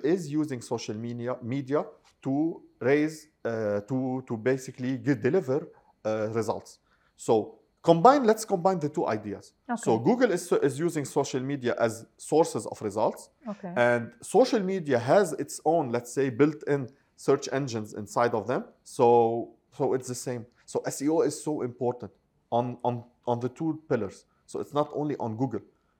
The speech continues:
Speaker 1: So even if you don't have a website, you can get found on Google.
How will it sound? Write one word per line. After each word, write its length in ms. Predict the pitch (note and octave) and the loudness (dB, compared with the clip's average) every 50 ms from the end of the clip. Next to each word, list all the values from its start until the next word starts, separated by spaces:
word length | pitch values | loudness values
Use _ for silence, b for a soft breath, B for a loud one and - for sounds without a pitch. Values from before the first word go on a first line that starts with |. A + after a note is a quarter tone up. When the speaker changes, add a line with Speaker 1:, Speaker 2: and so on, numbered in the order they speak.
| _ _ _ _ _ _ | _ _ _ _ _ _
Speaker 1:
So 180 | - - - - | -2 -2 0 0
even 240 | F3 F3+ F3 E3 - | 0 0 0 0 0
if 160 | C3+ - - | -2 -4 -4
you 140 | D#3+ F3+ E3+ | -4 0 2
don't 220 | F3 F#3+ F#3+ - | 2 2 2 2
have 240 | D3 D#3+ F#3+ G#3+ - | 2 4 4 4 2
a 80 | - B2+ | 0 0
website, 480 | B2+ C3 B2+ - - - A#2 A#2+ A#2+ - - _ _ _ _ | 2 0 0 0 0 0 0 0 0 -4 -12 _ _ _ _
you 140 | B2 B2+ C#3 | -2 -2 0
can 220 | - D3+ C3+ C3 A#2 | 2 2 0 2 2
get 160 | B2 B2 - | 0 0 0
found 260 | - D3 B2+ A#2+ A2+ | 0 -2 -2 -2 -2
on 140 | - C3+ B2+ | -8 -10 -10
Google. 240 | G#2 A2 G2+ - G#2+ | -12 -12 -12 -14 -16